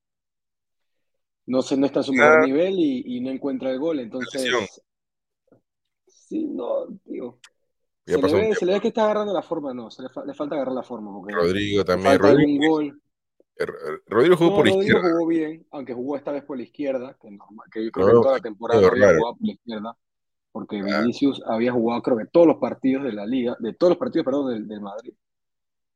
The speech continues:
Speaker 1: Entonces, sale por la izquierda, no fue malo, pero no, no fue,
Speaker 2: Claro.
Speaker 1: no fue espectacular.
Speaker 2: Sí, sí, sí. Eh, ¿y Tchouaméni? Tchouaméni es el
Speaker 1: Tchouaméni
Speaker 2: cinco de
Speaker 1: bien, sí,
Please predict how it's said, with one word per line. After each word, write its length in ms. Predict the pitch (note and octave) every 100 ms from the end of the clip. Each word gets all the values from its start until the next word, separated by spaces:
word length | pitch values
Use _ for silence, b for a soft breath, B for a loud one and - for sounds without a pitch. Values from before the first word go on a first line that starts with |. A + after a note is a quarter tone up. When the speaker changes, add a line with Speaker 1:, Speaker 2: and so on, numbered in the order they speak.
| _
Speaker 1:
Entonces, 720 | A#2 G#2 A2 G#2+ - G2 F2+ -
sale 240 | C3+ C#3+
por 140 | C#3+
la 80 | C3
izquierda, 400 | B2 F3+ E3 D3+
no 240 | D3+ F3+ F#3
fue 220 | - F3
malo, 400 | E3+ E3+ E3+ D#3+
pero 580 | B2+ A#2+ A2 G#2+ F2+ - _ _ _ _ _ _
no, 440 | - A#2+ B2 A#2+ A2+
no 300 | A2+ A#2+ A#2
fue, 540 | - B2 A#2+ A2 G2 G2+ - - - _ -
Speaker 2:
Claro. 220 | E2+ D2
Speaker 1:
no 120 | E3+
fue 120 | D#3+
espectacular. 580 | C#3+ A#2 A2 A2+ A#2 G#2+ - _ _ _ _ _ _ _ _ _ _ _ _ _
Speaker 2:
Sí, 220 | - F2
sí, 180 | - E2+
sí. 300 | - E2+ E2+
Eh, 720 | D#2+ E2 D#2 D#2 D#2 D#2 D2+ -
¿y 80 | D#2
Tchouaméni? 440 | G#2 G2+ B2 C3 - _ _ _ _ _ _ _ _ _ _ _ _ _ _ _ -
Tchouaméni 260 | G2 C#3
es 60 | E3+
el 100 | A2+
Speaker 1:
Tchouaméni 200 | F3+ A3+
Speaker 2:
cinco 80 | A3+
de 120 | G#3
Speaker 1:
bien, 180 | G#3 G3+
sí, 320 | - A3 A3+